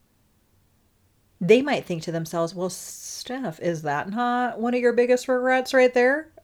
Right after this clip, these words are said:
I mean, you don't regret marrying the wrong person. You don't regret filing for divorce. You don't regret raising your child in two households. You don't regret being known as a single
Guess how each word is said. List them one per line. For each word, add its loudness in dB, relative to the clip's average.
I 6
mean, 4
you 6
don't 4
regret 0
marrying 2
the -2
wrong -2
person. -6
You -2
don't -4
regret -4
filing -6
for -10
divorce. -6
You 0
don't -6
regret -2
raising -4
your -8
child -8
in -8
two -12
households. -12
You 0
don't 0
regret -2
being -2
known -4
as -8
a -12
single -8